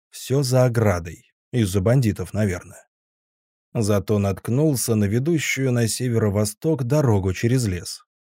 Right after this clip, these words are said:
И, блин, морду набить дорожным рабочим хочется. Раздолбанный синтоасфальт, чуть ли не трава сквозь трещины растет.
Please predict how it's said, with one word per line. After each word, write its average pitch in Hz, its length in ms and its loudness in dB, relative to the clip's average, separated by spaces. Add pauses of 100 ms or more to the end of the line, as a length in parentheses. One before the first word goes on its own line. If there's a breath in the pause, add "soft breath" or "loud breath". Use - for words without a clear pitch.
(140)
И, 127 240 -4
блин, 165 520 0 (220 loud breath)
морду 165 480 2
набить 123 360 4
дорожным 104 460 4
рабочим 110 440 4
хочется. - 560 -4 (400)
Раздолбанный 101 800 2
синтоасфальт, 104 1000 -2 (180)
чуть 175 280 -10
ли 175 120 0
не 180 160 2
трава 156 380 2
сквозь 110 300 -2
трещины 92 500 -4
растет. - 520 -4